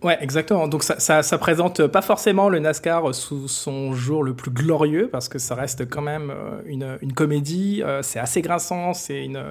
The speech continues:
une, on va dire, c'est un gros pastiche, euh, de ce que peut être le monde, euh, du nascar avec toutes ses absurdités. Et, euh, et c'est un film qui est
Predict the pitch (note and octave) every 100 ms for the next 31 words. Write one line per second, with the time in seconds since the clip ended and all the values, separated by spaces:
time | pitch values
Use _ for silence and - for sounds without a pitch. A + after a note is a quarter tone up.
0 | D#3 C#3+ C3+ - - - B2+ C3+ - B2+
1 | D3 - - - - C#3 - - - D3+
2 | - C#3 B2+ D3 D3+ - D#3 - D3 C3
3 | C3+ B2+ B2+ C3+ C#3 C#3 C3 C#3 D3 C#3
4 | B2+ B2+ B2+ C3 - C#3 C#3 A#2+ C3 A#2+
5 | B2 C#3+ C#3+ C#3 C3 - C3+ C3 D#3+ F#3
6 | - - - - - E3 E3 E3 D#3 D3
7 | C#3 C3+ C#3+ C3 - C#3+ B2+ C#3+ B2+ -
8 | C3